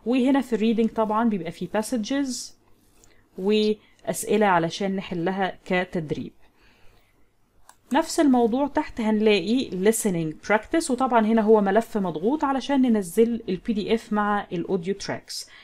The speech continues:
تحتيه في بي دي إف عن ال speaking، فمثلًا لو فتحناه هنا هنلاقي برضو بيقول لي أسئلة ال speaking، يعني في ال independent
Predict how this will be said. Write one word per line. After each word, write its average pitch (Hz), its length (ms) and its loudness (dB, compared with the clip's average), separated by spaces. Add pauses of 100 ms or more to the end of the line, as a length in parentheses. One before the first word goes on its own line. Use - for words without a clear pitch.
(180)
تحتيه 233 400 0
في 214 200 -4
بي 208 140 -6
دي 185 200 -4
إف 190 200 -10
عن 170 160 2
ال 160 260 -10
speaking، 233 580 0
فمثلًا 190 380 -4
لو 165 100 -2
فتحناه 190 480 -6
هنا 214 300 2 (920)
هنلاقي 185 380 2
برضو 196 380 -2
بيقول 180 300 -4
لي 196 180 -4
أسئلة - 360 -4
ال 156 140 -8
speaking، 208 520 -4
يعني 156 200 -4
في - 100 -10
ال 165 200 -6
independent 190 460 -4